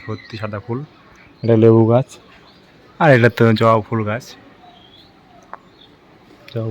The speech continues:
ফুল গাছে জবা ফুল একটু দেখাই, খুব সুন্দর জবা ফুল। জবা ফুলের, জবা ফুল খুব সুন্দর জবা ফুল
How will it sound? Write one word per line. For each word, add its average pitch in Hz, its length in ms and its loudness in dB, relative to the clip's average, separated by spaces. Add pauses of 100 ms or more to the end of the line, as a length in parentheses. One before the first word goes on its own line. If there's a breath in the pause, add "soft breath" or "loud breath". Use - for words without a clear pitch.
ফুল 120 180 -4
গাছে 123 200 -4 (120)
জবা 113 240 2
ফুল 117 180 0 (1160)
একটু - 200 -20 (160)
দেখাই, 117 360 -2 (3000)
খুব 120 200 -14 (120)
সুন্দর 110 400 -10 (120)
জবা 104 200 -8 (100)
ফুল। 104 180 -16 (880)
জবা 127 340 2
ফুলের, 127 340 0 (1080)
জবা 143 240 0
ফুল 151 140 -6 (100)
খুব 139 120 -2 (120)
সুন্দর 120 360 0
জবা 117 240 2
ফুল 117 140 -6